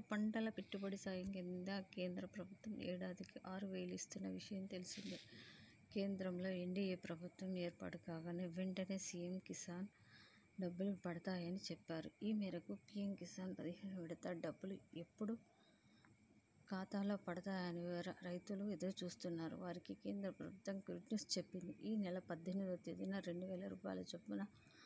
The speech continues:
రైతుల ఖాతాల్లో జమ అవుతాయని అధికారులు వెల్లడించారు. కాగా, ఉత్తరప్రదేశ్లో ప్రధాని నరేంద్ర మోడీ ఈ నెల పద్దెనిమిదిన పర్యటించనున్నారు.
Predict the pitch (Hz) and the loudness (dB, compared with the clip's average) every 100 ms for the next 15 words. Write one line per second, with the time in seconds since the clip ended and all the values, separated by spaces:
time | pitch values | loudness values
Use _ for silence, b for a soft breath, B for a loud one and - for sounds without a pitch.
0 | B B B - 196 202 190 - 175 - | B B B 2 2 4 2 2 -2 -2
1 | 175 180 185 196 190 202 185 185 170 175 | -2 0 0 2 2 2 2 0 0 0
2 | 190 - 180 196 190 170 175 190 175 170 | -2 -2 -6 -2 0 0 0 -2 -2 0
3 | 180 180 165 175 175 - 208 196 185 180 | 0 0 -2 -2 -2 -2 0 2 0 -4
4 | - - 185 - 180 175 - 185 180 185 | -4 -4 -4 -2 -2 0 -2 -2 -4 -4
5 | 175 180 180 175 170 175 180 180 180 175 | -2 -2 -2 -2 -4 -4 -4 -4 -2 -4
6 | 180 196 185 175 - 175 185 180 - 185 | -4 -2 0 -2 -4 -4 -4 -2 -2 -2
7 | 196 - 175 175 180 175 180 180 180 185 | -4 -2 -2 -2 -4 -6 -6 -6 -4 -4